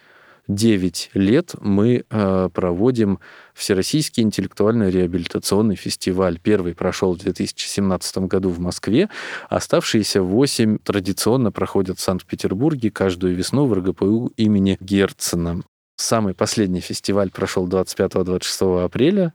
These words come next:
две тысячи двадцать пятого года и собрал рекордное количество участников. Двадцать три команды из двадцати регионов у нас присутствовали. Это очень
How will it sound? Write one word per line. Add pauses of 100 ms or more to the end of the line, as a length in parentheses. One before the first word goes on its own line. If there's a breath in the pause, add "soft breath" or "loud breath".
две
тысячи
двадцать
пятого
года (520 loud breath)
и
собрал
рекордное
количество
участников. (120)
Двадцать
три
команды
из
двадцати
регионов (480 loud breath)
у
нас
присутствовали.
Это (320)
очень